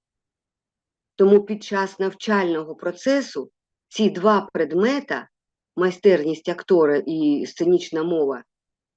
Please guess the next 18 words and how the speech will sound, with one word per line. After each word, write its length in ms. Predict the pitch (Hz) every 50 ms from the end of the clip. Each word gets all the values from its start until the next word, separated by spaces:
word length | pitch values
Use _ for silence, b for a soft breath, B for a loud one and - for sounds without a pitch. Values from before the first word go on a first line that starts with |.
| _ _ _ _ _
нерозривно 960 | 190 208 220 220 214 214 208 208 202 196 202 233 247 240 226 185 180 165 151 147
зв'язані 840 | 143 147 156 151 165 170 185 214 226 214 180 170 156 147 131 - -
між 240 | 170 196 185 - -
собою. 640 | - 185 170 165 175 170 170 165 160 151 135 - - _ _ _ _ _ _ _ _ _ _ _ - _ _ _ _ _ _ _ _ _ _ _ _ _ _ _ _
Викладачі 680 | 160 196 208 214 214 202 196 208 220 220 - - 277 262
так 220 | - 247 233 -
само, 440 | - - 233 233 226 214 202 180 175
як 280 | 175 202 208 202 202 208
і 40 |
режисери 640 | 190 180 180 170 196 190 - - 240 233 220 208 180 165
у 100 | 160 156
театрах, 680 | - 190 196 220 247 254 240 - - 147 - - _ _ _ b b b b _
повинні 440 | 196 190 190 240 233 233 226 220
пам'ятати 760 | 220 214 208 208 208 202 214 208 208 - 202 185 180 - 185 -
про 220 | - 175 180 175
те, 300 | 180 - 240 254 254 233
що 280 | 214 - - 196 196 196
треба 560 | 202 - 190 190 202 208 202 180 196 190